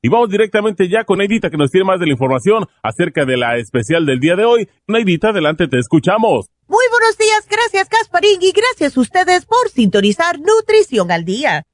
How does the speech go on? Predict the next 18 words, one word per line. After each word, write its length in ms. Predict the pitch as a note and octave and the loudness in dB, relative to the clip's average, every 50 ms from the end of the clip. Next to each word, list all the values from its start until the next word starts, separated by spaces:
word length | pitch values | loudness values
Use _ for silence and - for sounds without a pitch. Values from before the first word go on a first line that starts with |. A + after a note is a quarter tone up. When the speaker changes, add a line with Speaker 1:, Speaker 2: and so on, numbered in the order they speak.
| _ - | _ -4
Speaker 2:
El 160 | E3+ F#3 A#3+ | -2 -2 0
especial 560 | E4+ G#4+ - - B3 A3 - A3 F3 E3+ D#3 | -2 -2 -2 -2 -4 -4 -2 -2 -4 -4 -4
del 160 | E3+ E3 D#3 | -4 -6 -4
día 160 | E3+ E3+ E3 | -4 -4 -2
de 100 | E3+ F#3 | -2 0
hoy 180 | A#3 D#4+ G4 F#4 - | 0 0 0 0 0
es 240 | F4+ G4 G4+ - - | 0 0 0 -2 -4
menopausia, 1120 | G3 F#3+ F#3+ F3 E3+ E3+ G3 A#3 - - F#3 F#3 B3+ F#4+ G4 - - B3 A#3 D3 A#2 - - _ _ | -4 -2 0 0 0 0 0 0 0 0 0 0 0 0 -2 -4 -4 -2 -2 -2 -2 -6 -10 _ _
crema 340 | - D#4+ E4+ G4+ A4 G#4 A4 A4 A4 | -6 -2 -2 0 0 2 0 0 0
Proyam, 580 | - G#4 A4+ G#4+ C4 A#3 G4 F4+ G#3+ E3+ D3+ C#3 - _ _ | 0 0 0 0 2 0 0 0 0 -2 -4 -6 -8 _ _
Fem 320 | _ _ A#3+ A#3 G#3 F#3+ | _ _ -2 -2 -2 -2
Plus, 440 | - - C#4+ C#4 G#3 F3+ - - _ _ _ | -4 -4 -2 0 0 -2 -2 -6 _ _ _
Osteomax 880 | - B3+ F4+ A4 - - _ G#4+ A4 F#4+ F#4 F#4 C#4+ - - - - _ | 0 0 0 0 -2 -4 _ 0 0 2 2 0 0 -2 -6 -12 -18 _
y 160 | - D#4+ C#4 G#3+ | -4 -2 0 0
el 100 | F#3+ F3+ | 0 0
manual 580 | D#3 D3+ D#3+ F#3 A#3+ D#4+ F4 C#4 F#3 E3+ D#3 | 0 0 0 0 2 2 2 0 0 -2 -2
de 120 | D3+ B3+ F#4 A#4+ - | 0 0 0 0 0
Proyam 420 | - A3+ A#3 G#3 G#4 A#4 A#4 A#4 | -2 -4 -2 0 0 0 0 0